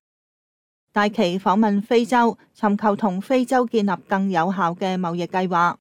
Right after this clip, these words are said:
大選倒數一年，六個關鍵搖擺州，拜登節節失利。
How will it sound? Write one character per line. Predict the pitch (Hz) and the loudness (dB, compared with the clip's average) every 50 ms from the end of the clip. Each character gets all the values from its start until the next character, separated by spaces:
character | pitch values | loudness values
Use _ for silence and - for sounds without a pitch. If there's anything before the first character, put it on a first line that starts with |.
| _ _ _ _ _ _ _ _ _ _ _ _ _ _ _ _ _ | _ _ _ _ _ _ _ _ _ _ _ _ _ _ _ _ _
大 | - 214 208 | 0 2 2
選 | 214 208 - 214 220 240 | 2 2 2 2 2 4
倒 | - 233 202 208 | 2 2 2 2
數 | 208 - 208 185 214 | 0 -2 -2 0 0
一 | 233 | 0
年， | 233 208 208 185 185 180 - _ _ _ _ _ - | 0 0 0 -2 -2 -4 -8 _ _ _ _ _ -2
六 | - 233 - | -2 -2 0
個 | - 247 240 | 2 2 2
關 | 247 233 - 269 269 262 247 | 2 2 2 2 2 2 2
鍵 | - 214 196 190 170 | 2 2 2 2 0
搖 | 170 156 160 | -2 -4 -4
擺 | 165 - 165 160 180 | -4 -4 -2 -4 -2
州， | 196 - 233 220 226 - _ _ _ _ - | 0 2 2 2 2 0 _ _ _ _ -2
拜 | 208 202 202 | 0 0 0
登 | 202 233 220 220 220 | 2 2 2 2 0
節 | 214 - 226 196 | 0 -2 -6 -6
節 | _ - 208 196 | _ -2 -4 -4
失 | - - 233 208 | -2 -2 -4 -2
利。 | 190 196 185 185 190 190 185 - | 0 0 0 0 -2 -2 -4 -6